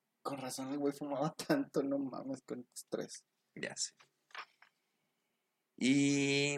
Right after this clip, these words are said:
Speaker 2: pues, bueno, Alex, quedan muchas, muchas cosas más que hablar, si no nos vamos a alargar,
Speaker 1: Sí.
Speaker 2: pero básicamente nos quedamos con que Soda Stereo fue
Speaker 1: Será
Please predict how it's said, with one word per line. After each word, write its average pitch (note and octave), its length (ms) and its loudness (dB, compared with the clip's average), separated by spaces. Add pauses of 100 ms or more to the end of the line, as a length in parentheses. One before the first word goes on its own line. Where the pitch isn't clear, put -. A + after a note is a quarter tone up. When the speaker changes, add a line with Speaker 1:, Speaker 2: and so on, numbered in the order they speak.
(140)
Speaker 2:
pues, G#2 120 2
bueno, G2+ 260 4
Alex, F#2 400 0 (340)
quedan D3 440 12
muchas, D#3 320 0
muchas C#3+ 360 -2
cosas C3 480 0
más A#2+ 240 2
que B2 100 2
hablar, B2 480 8
si - 160 -8
no G2 140 -2
nos G#2+ 200 -4
vamos G#2+ 300 2
a - 20 0
alargar, G2 460 4 (180)
Speaker 1:
Sí. - 120 8
Speaker 2:
pero G#2+ 140 10
básicamente A#2+ 1000 6
nos G#2 200 -4
quedamos A2 460 0
con G2+ 180 -6
que F#2+ 160 -4
Soda A2+ 260 0
Stereo A#2 420 0
fue A2+ 360 2 (600)
Speaker 1:
Será C#3+ 580 12